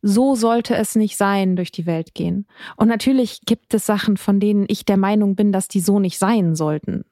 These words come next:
So, das heißt ja nicht, dass ich alles gut finde. Aber wie viel Raum halte ich dafür und wie sehr arbeite ich mich daran ab? Und das ist ja letztendlich der Kern von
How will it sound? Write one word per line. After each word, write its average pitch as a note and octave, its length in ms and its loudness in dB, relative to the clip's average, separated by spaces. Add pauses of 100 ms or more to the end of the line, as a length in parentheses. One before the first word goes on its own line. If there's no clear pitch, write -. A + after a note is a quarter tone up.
So, F#3 200 -4
das - 180 -6
heißt G3+ 220 -2
ja F#3+ 80 2
nicht, G#3+ 300 0
dass F#3 140 -2
ich F#3 140 -6
alles G3 340 -2
gut A#3+ 300 0
finde. D#3+ 560 -4 (260)
Aber G#3 420 0 (180)
wie A3+ 180 2
viel A3 220 2
Raum G#3+ 380 2
halte F3 260 -2
ich - 80 -8
dafür F3 540 -4
und F#3+ 200 2
wie G#3 160 0
sehr A3 280 2
arbeite G#3 360 0
ich - 120 -6
mich G3 100 0
daran F#3 320 0
ab? G3 200 -2 (520)
Und A3 140 2
das A3 160 0
ist A#3+ 120 -2
ja A3+ 80 2
letztendlich A3 720 -2 (100)
der G3+ 120 2
Kern A3 600 0
von G3+ 560 0